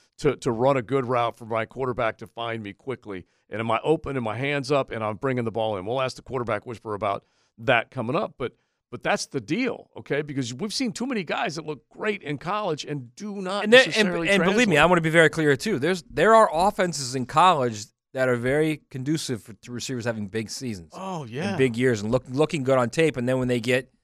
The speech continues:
Speaker 2: to the next level, they can't get off the jam
Speaker 1: Mm-hmm.
Speaker 2: or they can't get separation. So
Speaker 1: Yeah.
Speaker 2: there's no doubt there is that, okay?
Speaker 1: Yeah.
Speaker 2: I'm just saying for a majority of these guys, and the Q B whisperer, will, I'm, my, my guess is gonna agree with me.
Speaker 1: Mm-hmm.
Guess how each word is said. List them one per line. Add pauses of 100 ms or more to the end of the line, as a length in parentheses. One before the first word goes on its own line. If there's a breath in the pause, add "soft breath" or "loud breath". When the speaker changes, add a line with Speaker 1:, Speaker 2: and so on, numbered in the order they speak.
(600)
Speaker 2:
to
the
next
level, (260)
they
can't
get
off
the
jam (140)
Speaker 1:
Mm-hmm.
Speaker 2:
or
they
can't
get
separation.
So
Speaker 1:
Yeah.
Speaker 2:
there's
no
doubt
there
is
that,
okay?
Speaker 1:
Yeah. (240)
Speaker 2:
I'm
just
saying
for
a
majority
of
these
guys,
and (480)
the
Q
B
whisperer,
will,
I'm,
my,
my
guess
is
gonna
agree
with
me.
Speaker 1:
Mm-hmm.